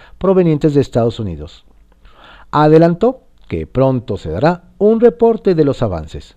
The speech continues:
Lo que quiere México es que haya control y seguimiento por parte de los fabricantes de armas que han incurrido en negligencia criminal. Monreal en dos frentes.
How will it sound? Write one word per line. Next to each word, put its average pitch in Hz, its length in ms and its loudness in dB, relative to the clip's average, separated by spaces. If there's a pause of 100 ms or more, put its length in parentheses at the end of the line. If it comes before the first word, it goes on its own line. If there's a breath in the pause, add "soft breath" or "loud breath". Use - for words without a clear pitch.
(680 soft breath)
Lo 120 320 2
que 117 160 -4
quiere 147 260 4
México 190 520 -2 (100)
es 143 240 2
que 147 100 2
haya 139 200 2
control 143 540 -2
y 151 200 -2
seguimiento 110 800 -4 (160)
por 202 220 -2
parte 160 280 2
de 170 100 4
los 160 120 -4
fabricantes 147 680 -2
de 143 80 4
armas 127 360 -2 (220)
que 71 140 -10
han 120 240 2
incurrido 127 680 -2 (260 soft breath)
en 165 320 2
negligencia 120 1040 -4
criminal. 135 520 -4 (1600)
Monreal 143 720 4 (200)
en 80 220 -10
dos 135 200 -2
frentes. - 520 -8